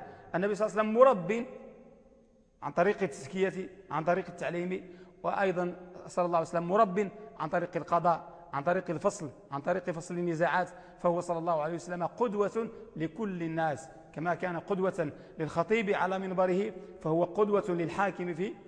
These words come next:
سلطانه. فقد آتاه الله سبحانه وتعالى حكمة، وأعطاه الله سبحانه وتعالى حكما،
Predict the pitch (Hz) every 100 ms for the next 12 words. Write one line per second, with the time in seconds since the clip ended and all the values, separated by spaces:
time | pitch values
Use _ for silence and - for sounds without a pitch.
0 | - - - 180 147 175 165 151 160 -
1 | - - 160 - 190 196 180 170 185 175
2 | 170 185 165 160 - 170 165 160 170 -
3 | 254 247 233 214 220 226 - - - -
4 | - - - - - _ _ _ - 160
5 | 151 135 170 151 151 143 - 143 147 139
6 | 143 131 175 180 160